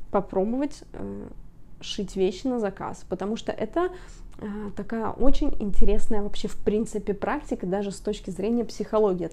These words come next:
Вторым неоспоримым плюсом является то, что мы можем выбрать, ну, не только цвет, который нравится, мы приобретаем свободу в выборе материала. Хорошего, качественного материала для пошива изделий, которые мы будем, соответственно, долго носить.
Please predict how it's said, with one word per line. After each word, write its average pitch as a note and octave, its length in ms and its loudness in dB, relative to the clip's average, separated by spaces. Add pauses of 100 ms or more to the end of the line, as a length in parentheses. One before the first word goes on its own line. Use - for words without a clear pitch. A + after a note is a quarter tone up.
Вторым C#4+ 440 2
неоспоримым C4 760 -4
плюсом G#3 520 -2
является G#3 460 -4
то, C4 240 -4
что C4 180 -8
мы G3+ 140 -4
можем F#3+ 320 -4
выбрать, F3+ 320 -6
ну, G#3+ 120 -4
не - 140 -8
только D#4 440 -2 (360)
цвет, A#3 420 -4
который G#3 360 -8
нравится, G3+ 720 -8 (440)
мы G#3+ 460 -8
приобретаем G3 480 -8
свободу B3+ 400 -4
в G#3 60 -10
выборе A3 280 -6
материала. G3 680 -8 (420)
Хорошего, C#4 580 -4
качественного G#3 760 -8
материала G3 580 -4
для F3+ 180 -4
пошива F#3+ 400 -6
изделий, G#3 320 -4
которые G3 300 -10
мы G3+ 60 -10
будем, F#3+ 360 -4
соответственно, G#3 560 -6
долго F#3 420 -4
носить. - 400 -12